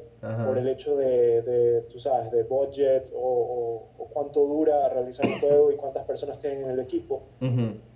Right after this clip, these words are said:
Speaker 2: Y, y por eso es que hacen platformers y, y side-scrollers, lo cual no tiene nada de malo, pero personalmente no es mi tipo de juego, entonces es por eso que yo en verdad no com-, no juego muchos juegos indies, porque,
Speaker 1: Ajá.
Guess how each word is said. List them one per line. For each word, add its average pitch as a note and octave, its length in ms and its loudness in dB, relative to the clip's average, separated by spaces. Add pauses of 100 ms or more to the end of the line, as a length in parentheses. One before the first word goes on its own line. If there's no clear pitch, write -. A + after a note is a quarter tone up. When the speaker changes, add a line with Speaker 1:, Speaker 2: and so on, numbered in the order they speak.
Speaker 2:
Y, C#3+ 340 -6
y D3 260 -4
por C#3 220 4
eso - 180 4
es - 80 -2
que D#3 80 0
hacen C#3 220 0
platformers C#3+ 760 0
y, B2 640 -10
y C3 100 -14
side-scrollers, D3 760 2 (300)
lo D#3+ 80 2
cual G#3 160 4
no A3+ 100 4
tiene A#3 180 4
nada A#3+ 160 2
de B3 60 2
malo, E3+ 340 0
pero C#3+ 320 2 (300)
personalmente E3+ 680 0
no D3 180 -2
es D3+ 100 -6
mi D3 100 -10
tipo C#3 300 -4
de B2+ 80 4
juego, B2 460 2
entonces C3 920 -2 (1300)
es D3 140 0
por D#3+ 160 0
eso E3+ 160 0
que D3 120 -2
yo C#3+ 120 4
en C#3+ 100 0
verdad C3+ 160 0
no C#3+ 120 -2
com-, C#3+ 240 -6
no D3 100 -4
juego D3+ 220 4
muchos D3 240 -6
juegos D3+ 220 2
indies, D3+ 580 -12
porque, B2+ 160 -2
Speaker 1:
Ajá. A#2 160 0